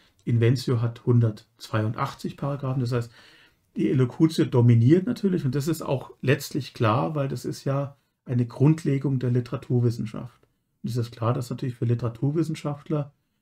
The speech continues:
die Elocutio eigentlich das Interessante ist an der Rhetorik.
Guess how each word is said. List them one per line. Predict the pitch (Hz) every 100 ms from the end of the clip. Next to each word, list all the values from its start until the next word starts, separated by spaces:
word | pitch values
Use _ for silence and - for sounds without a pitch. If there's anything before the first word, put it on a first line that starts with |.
| _ _ _
die | - -
Elocutio | 123 120 - 117 - 131
eigentlich | - 113 117 117
das | 123
Interessante | - 123 - 117 110 123 139
ist | - 110 -
an | 107
der | 104
Rhetorik. | 101 - - - -